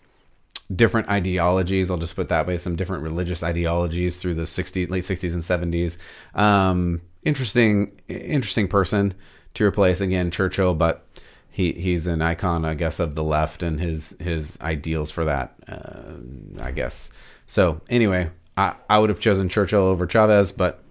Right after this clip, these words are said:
those are things that are happening. I think the biggest thing for me, the biggest change that's happened is this seventeen seventy-six commission has been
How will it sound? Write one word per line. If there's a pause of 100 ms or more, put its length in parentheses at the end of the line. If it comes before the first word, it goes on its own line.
(640)
those
are
things
that
are
happening.
I
think
the
biggest
thing
for
me,
the
biggest
change
that's
happened
is (420)
this (120)
seventeen
seventy-six
commission
has
been